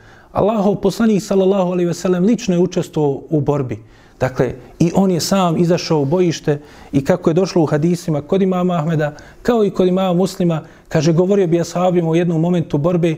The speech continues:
da, kaže, „Niko ne ide bez mene, ja ću vas predvoditi.” I bio je među prvima, dakle, bio je u, ispred ostali ashaba, kako Alija, radijallahu anhu,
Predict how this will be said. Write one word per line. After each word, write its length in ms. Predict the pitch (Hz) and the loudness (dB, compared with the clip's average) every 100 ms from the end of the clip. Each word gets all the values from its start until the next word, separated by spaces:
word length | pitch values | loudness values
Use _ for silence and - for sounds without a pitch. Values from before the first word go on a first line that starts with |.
| - - - | -6 -20 -10
da, 140 | - 165 | -2 -2
kaže, 460 | - 175 156 165 160 - - | 0 -2 2 2 0 -8 0
„Niko 300 | 214 208 202 | 0 2 0
ne 160 | 214 | 2
ide 180 | 208 170 | 2 2
bez 240 | 151 175 147 | 2 2 0
mene, 220 | 139 110 - - - - _ - | -2 -4 -12 -20 -20 -20 _ 0
ja 240 | 175 208 | 2 2
ću 160 | 175 170 | 0 0
vas 140 | 147 | 0
predvoditi.” 640 | - 143 139 127 - - 110 - | 0 2 2 0 -4 -10 -10 -2
I 80 | 160 | 0
bio 240 | 147 214 | 2 2
je 80 | 196 | 2
među 240 | 175 170 | 2 2
prvima, 500 | 170 226 233 190 131 110 - - | 0 2 2 2 -2 -8 -18 -6
dakle, 300 | - - 156 135 - - | -6 0 -2 -2 -12 -4
bio 300 | 151 220 220 | 2 4 4
je 180 | 190 175 - - - | 2 -2 -8 -16 -2
u, 200 | - - | 0 2
ispred 400 | 226 233 - 180 | 2 0 0 0
ostali 380 | 190 190 190 156 | 0 0 0 0
ashaba, 420 | 151 - 170 170 | -2 -2 0 0
kako 340 | 156 160 160 156 | -2 -4 -4 -4
Alija, 260 | 165 175 151 | 0 2 2
radijallahu 400 | 147 160 156 151 | 0 0 0 0
anhu, 220 | 156 139 | -2 -4